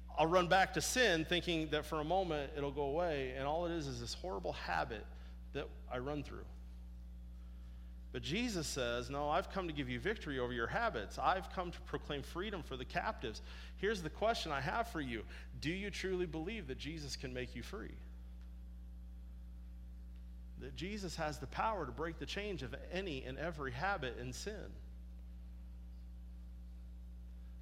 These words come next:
'Cause that's what he says he does. That's his business. That's his job.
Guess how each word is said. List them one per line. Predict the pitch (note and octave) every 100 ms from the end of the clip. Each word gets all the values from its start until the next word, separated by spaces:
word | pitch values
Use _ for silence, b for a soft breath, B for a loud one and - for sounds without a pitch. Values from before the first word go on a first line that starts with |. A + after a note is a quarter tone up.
| -
'Cause | A#2
that's | E3+ F3+
what | D3+
he |
says | A#2+ C3+
he | A#2+
does. | A2+ F3+ B2+ G2+ - - - - -
That's | G#3 G#3
his | A#2+ G#2+
business. | B2 B3 B2+ G#2+ -
That's | A#3 D3
his | A#2+ A2+
job. | G#2+ E3 A#3 B2+ G2+